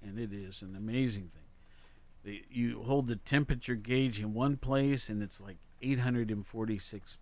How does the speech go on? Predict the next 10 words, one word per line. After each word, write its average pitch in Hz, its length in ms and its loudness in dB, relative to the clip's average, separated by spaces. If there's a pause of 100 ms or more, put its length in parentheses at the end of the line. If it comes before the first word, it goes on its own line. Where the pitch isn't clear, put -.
(120)
degrees. 127 720 0 (920)
You 98 160 -4
move 123 260 4
it - 100 -4
three 123 300 0
inches 113 380 -2
away, 123 500 4
and 104 140 0
it's, - 280 -12
like, 104 220 -2